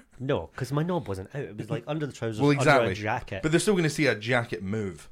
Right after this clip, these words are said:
Speaker 2: aren't they?
Speaker 1: I
Speaker 2: For
Speaker 1: might have
Speaker 2: sure.
Speaker 1: been, might have been itching.
Speaker 2: Do you know what? I actually
Speaker 1: I
Speaker 2: should
Speaker 1: was,
Speaker 2: have
Speaker 1: in
Speaker 2: shared
Speaker 1: a way, I was scratching an itch.
Speaker 2: I should have sh-, <laughs> I should have shared another story instead of the outside crime. Apparently, I'm getting fucking banged up doing life.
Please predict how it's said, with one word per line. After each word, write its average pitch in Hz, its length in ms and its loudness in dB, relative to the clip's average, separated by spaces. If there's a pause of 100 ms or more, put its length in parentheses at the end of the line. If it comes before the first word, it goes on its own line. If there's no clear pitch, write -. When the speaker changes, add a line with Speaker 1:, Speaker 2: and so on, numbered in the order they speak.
Speaker 2:
aren't 107 240 0
they? 95 60 -12
Speaker 1:
I - 180 -16
Speaker 2:
For - 0 -
Speaker 1:
might - 80 -8
have 104 100 0
Speaker 2:
sure. 104 200 0
Speaker 1:
been, - 60 -8 (160)
might 104 100 -6
have 90 100 -8
been 92 80 -6
itching. 98 340 -8 (380)
Speaker 2:
Do 113 100 -4
you 135 80 2
know 139 60 4
what? 127 180 2
I 113 80 4
actually 131 280 2
Speaker 1:
I 104 80 4
Speaker 2:
should 131 60 8
Speaker 1:
was, 165 100 12
Speaker 2:
have 147 80 6
Speaker 1:
in 143 100 8
Speaker 2:
shared 143 100 8
Speaker 1:
a - 20 8
way, 143 200 8
I 113 100 0
was 117 200 2
scratching 107 420 -2
an 104 80 -2
itch. - 280 -6
Speaker 2:
I 117 120 4
should 147 220 2
have 143 100 4
sh-, - 140 -4
<laughs> 131 280 4
I 117 260 2
should 147 200 6
have 139 80 6
shared 117 200 4
another 110 280 2
story 98 160 -2
instead 92 240 -2
of 90 60 0
the 95 120 -2
outside 98 480 -4
crime. 101 440 2
Apparently, 92 380 2
I'm 95 120 0
getting 92 180 -4
fucking 92 320 -4
banged 95 340 0
up 95 200 -2
doing 92 240 -4
life. 98 360 -2